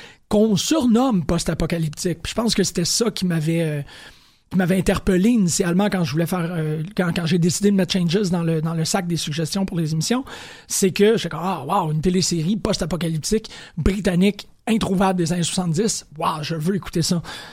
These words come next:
Mais honnêtement, le, le post-apocalyptique est quand même très argumentable dans son, dans son libellé parce que,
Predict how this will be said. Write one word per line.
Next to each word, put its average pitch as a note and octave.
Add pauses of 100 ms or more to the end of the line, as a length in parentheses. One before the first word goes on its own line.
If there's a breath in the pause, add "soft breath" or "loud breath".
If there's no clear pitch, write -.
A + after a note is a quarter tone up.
(180 loud breath)
Mais A3
honnêtement, G#3
le, F#3+ (320 loud breath)
le F3+
post-apocalyptique G3
est E3+
quand F3+
même G#3
très F#3
argumentable F3+
dans D#3+
son, D#3+
dans D3+
son F3
libellé F3+
parce F3
que, A#3+